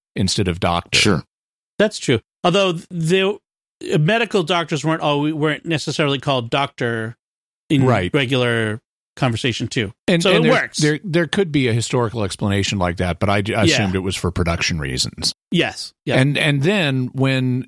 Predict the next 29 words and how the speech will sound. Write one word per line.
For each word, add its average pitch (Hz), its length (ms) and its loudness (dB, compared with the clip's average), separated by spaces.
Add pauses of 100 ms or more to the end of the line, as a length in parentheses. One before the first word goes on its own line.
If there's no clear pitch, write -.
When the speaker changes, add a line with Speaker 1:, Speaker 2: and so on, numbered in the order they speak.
(160)
Speaker 1:
E-, 170 360 -2
when, 123 560 0
uh, 107 480 0 (440)
they 135 380 -2
get, 131 320 -2
Barbara 139 580 0
gets 110 260 -2
out 123 200 2
of 110 80 -2
the 98 60 -4
prison 78 560 -4 (100)
because, 95 600 2
um, 95 560 0
Lemaitre 113 880 0 (440)
arranges 104 560 0
for 98 200 -2
her 107 180 0
to 101 60 -2
be 95 120 -2
let 92 340 -2
go. 95 420 0
He, 85 140 -4
Susan 139 440 0
is 101 120 0
still 107 260 0
in 90 120 -2
prison, 92 380 0
but 87 160 -4
he 90 100 -4